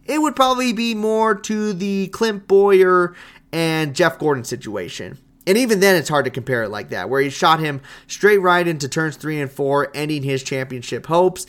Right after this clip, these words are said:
This is kind of the same thing here, as Bubba Wallace just, uh, ended Kyle Larson's, uh, owner's championship run,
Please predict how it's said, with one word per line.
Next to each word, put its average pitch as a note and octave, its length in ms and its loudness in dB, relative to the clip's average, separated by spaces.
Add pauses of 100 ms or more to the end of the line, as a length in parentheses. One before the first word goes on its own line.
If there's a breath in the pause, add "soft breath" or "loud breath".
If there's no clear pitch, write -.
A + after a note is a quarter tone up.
(260 loud breath)
This D#3 140 -2
is B2+ 80 -8
kind D#3+ 180 0
of D3 60 -2
the C3 60 -4
same D3 280 -2
thing C#3+ 220 -6
here, E3 260 -2
as C#3+ 100 -2
Bubba C#3 240 0
Wallace C3+ 380 -2
just, - 300 -8
uh, B2+ 320 -2
ended C3+ 360 0
Kyle C3+ 220 2
Larson's, C3 560 -4 (320 loud breath)
uh, B2 140 -6 (100)
owner's E3 380 2
championship E3+ 640 -2
run, E3 360 -2